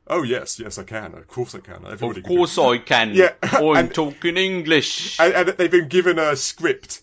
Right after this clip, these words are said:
Speaker 1: and said, "Okay, now do that, but in an English accent."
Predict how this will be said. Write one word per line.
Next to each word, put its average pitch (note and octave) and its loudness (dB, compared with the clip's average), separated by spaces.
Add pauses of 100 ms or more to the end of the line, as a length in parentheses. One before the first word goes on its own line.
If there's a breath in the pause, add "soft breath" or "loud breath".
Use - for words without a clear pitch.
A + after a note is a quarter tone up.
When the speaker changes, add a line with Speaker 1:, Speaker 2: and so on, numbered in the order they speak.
Speaker 1:
and C3+ -6
said, C#3 0
"Okay, B2+ -2
now B2+ 2
do B2+ 0
that, A#2+ 2 (140)
but C3 -4
in B2+ -4
an B2+ -4
English C3 -4
accent." A2+ -4